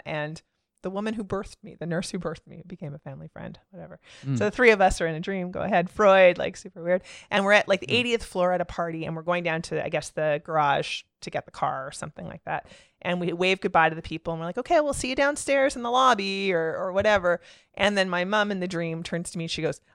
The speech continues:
Speaker 1: "Unless the elevator plummets." And I was like, "Mom." And then, like, the doors close, and, like, you hear, like, click, like, <laughs> and suddenly we just start plummeting. We're plummeting, like, the eighty floors or whatever.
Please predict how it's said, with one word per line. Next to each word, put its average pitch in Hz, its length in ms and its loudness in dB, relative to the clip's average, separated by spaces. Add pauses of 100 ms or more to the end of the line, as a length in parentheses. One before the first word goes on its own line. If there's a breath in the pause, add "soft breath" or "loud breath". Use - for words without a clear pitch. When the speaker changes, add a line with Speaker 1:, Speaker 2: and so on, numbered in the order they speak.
Speaker 1:
"Unless 160 360 -4
the 147 160 -8
elevator 156 460 -4
plummets." 139 560 -6
And 196 100 -4
I 185 120 6
was 190 160 4
like, 170 240 -2 (440)
"Mom." 311 440 -4 (260 loud breath)
And 240 220 -2
then, 269 200 4
like, 240 280 2
the 220 80 2
doors 226 480 2
close, 196 560 4
and, 185 320 -2
like, 180 180 -4
you 202 60 -6
hear, 170 240 -4
like, 160 240 -2 (240)
click, - 480 -6
like, 254 440 2 (140)
<laughs> - 140 -18
and 220 240 2
suddenly 220 400 4
we 190 320 -12
just 190 180 -6
start 175 220 -2
plummeting. 190 400 0
We're 170 100 -12
plummeting, 156 480 -8
like, - 200 -14
the - 160 -12
eighty 151 180 -10
floors - 480 -10
or - 40 -14
whatever. 160 320 -10